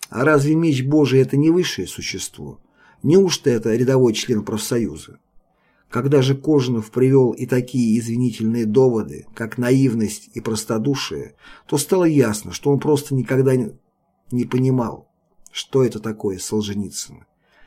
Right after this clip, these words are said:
Его наивность, его простодушие – у Торквемады и Макиавелли. Того и другого было больше.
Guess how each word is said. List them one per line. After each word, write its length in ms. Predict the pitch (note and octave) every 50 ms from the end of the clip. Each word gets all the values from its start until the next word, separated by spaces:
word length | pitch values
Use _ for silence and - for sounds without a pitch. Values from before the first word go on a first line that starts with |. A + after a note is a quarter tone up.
| _ _ _ _ _
Его 240 | - A2+ C3+ D3 D3
наивность, 680 | D#3 D#3 D#3 E3 F3 E3+ D#3 C#3 A2 G2 - - - A2
его 160 | A2+ A#2 A2+
простодушие – 960 | A2 A#2+ A2 - - C3+ B2 A#2+ C#3 D#3 C#3 C3 - - G2 E2+ D#2 D#2+ - _ _ _ _ _ _ _ _ _ _ _ _ _ _ _ _ _ _
у 120 | - C#3+ C#3+
Торквемады 960 | C#3+ D3+ C#3+ C3+ - - C3+ C3+ C#3+ C#3+ C#3 D3 D#3 D#3+ D#3 C3 G#2+ F#2 E2
и 240 | - - G#2 B2+ B2+
Макиавелли. 880 | B2 B2 B2 - C#3+ C3 B2+ C3 C3 B2 A2+ G2+ F#2+ E2 - B1 - _ _ - - _ _ _ _ _ _ _ _ _ - -
Того 260 | - C3 C3 C3+ C3
и 60 | A#2+
другого 440 | G#2+ B2 A#2+ A#2+ C3 C#3+ D3 C3 A2+
было 260 | G2+ G2+ A#2+ A#2+ A#2+ A2
больше. 520 | G#2 G2+ F2+ E2+ E2 - - - - -